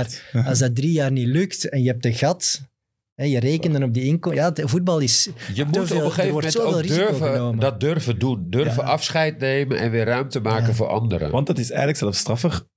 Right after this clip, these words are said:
Speaker 3: A Z heeft echt wel pech gehad door die corona-dingen, hè?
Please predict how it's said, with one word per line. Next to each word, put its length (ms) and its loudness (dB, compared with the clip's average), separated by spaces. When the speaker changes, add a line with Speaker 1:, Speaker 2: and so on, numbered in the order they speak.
Speaker 3:
A 80 2
Z 40 4
heeft 380 -2
echt 240 -2
wel 100 2
pech 200 -2
gehad 140 0
door 120 0
die 100 0
corona-dingen, 640 2
hè? 60 2